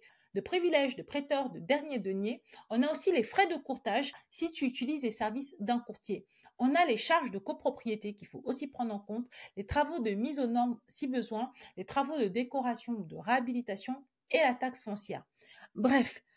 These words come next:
je t'ai listé un certain nombre de frais, mais ce que tu dois vraiment bien comprendre, c'est que quand on décide d'investir en direct en immobilier,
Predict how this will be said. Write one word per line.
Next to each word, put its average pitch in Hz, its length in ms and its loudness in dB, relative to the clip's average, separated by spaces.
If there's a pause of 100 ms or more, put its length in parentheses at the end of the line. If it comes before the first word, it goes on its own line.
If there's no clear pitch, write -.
je 240 140 2
t'ai 370 260 6
listé 339 400 4
un 302 120 2
certain 247 320 -2
nombre 226 200 -4
de 208 140 -4
frais, 311 320 -2
mais 226 80 2
ce - 80 -6
que 240 80 -4
tu - 160 -10
dois 202 240 2
vraiment 302 400 4
bien 247 220 -2
comprendre, 247 400 -6
c'est 220 160 -8
que - 120 -8 (520)
quand 403 360 4
on 220 80 -2
décide 277 580 -4 (140)
d'investir 277 720 -2 (100)
en 311 180 -6
direct 226 360 -2 (140)
en 294 120 0
immobilier, 285 720 -2